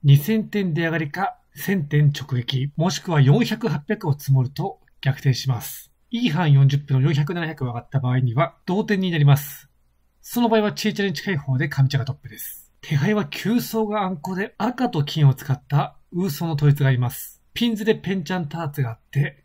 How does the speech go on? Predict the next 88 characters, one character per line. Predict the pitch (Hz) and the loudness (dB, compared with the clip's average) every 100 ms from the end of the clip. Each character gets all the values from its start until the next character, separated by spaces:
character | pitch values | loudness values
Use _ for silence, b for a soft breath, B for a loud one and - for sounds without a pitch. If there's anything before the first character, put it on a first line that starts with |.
| - | -12
タ | - | -6
ー | 208 | -4
ツ | 202 | -2
が | 175 143 | -2 0
足 | 139 | 0
り | |
て | 143 | 2
い | 147 | 0
ま | 127 | 0
せ | - 123 | -2 -4
ん。 | 143 - - | -6 -10 0
自 | 156 | 2
敗 | 180 247 | 4 2
の | 240 - | 0 -2
ハ | - | -8
ツ | 240 - | -8 -4
と | 147 | -4
ペ | - 135 | 0 0
イ | |
は | 120 165 - - | 0 -4 -6 -12
重 | - 175 | -10 -2
な | 240 233 | 0 2
れ | 160 | 2
ば | 139 - 143 | 0 -2 0
両 | 147 | 2
方 | 143 151 | 2 2
役 | 131 143 | 2 4
に | 143 | 4
な | 123 | 4
り | 120 | 0
ま | 117 | -6
す。 | - - - _ | -10 -16 -20 _
ド | 165 | 0
ラ | 240 | 2
が | 247 | 2
二 | 247 247 | 2 2
枚 | 185 120 | 2 0
あ | |
る | 117 | 0
の | 113 | -2
で、 | 131 143 _ - | -4 -4 _ -16
使 | - 233 | -2 0
い | 240 | 0
切 | - | -4
っ | - | -8
て | - 147 - _ | 0 2 0 _
上 | 147 | 2
が | 139 | 4
れ | 143 | 4
ば | 143 - _ _ | 0 -4 _ _
条 | 147 147 | 4 6
件 | 143 139 139 | 6 4 4
を | |
ク | 147 131 | 0 -2
リ | 120 | -4
ア | |
す | 120 | -4
る | 127 | -4
こ | |
と | 139 | 0
が | 143 | 0
で | 131 | 0
き | 123 | -8
ま | 101 - | -16 -14
す。 | - - _ _ | -14 -16 _ _
第 | 143 170 220 | 2 2 2
一 | - | -4
質 | - | -2
問 | 196 139 | 2 4
で | 147 - _ _ _ | 2 -2 _ _ _
イ | 170 208 | -6 -6
ー | |
ソ | 214 170 | -4 -4
ー | 151 | -2
が | 139 | 0
重 | 143 | 4
な | 139 | 6
り | |
ま | 135 | 4
し | - | 0
た。 | 143 - _ | -8 -10 _
あ | 165 | -4
ん | 220 226 | -2 -4
こ | 220 | -2
が | 214 | -2
一 | 143 226 | -4 -6
つ | 131 | 0
で | 139 | 0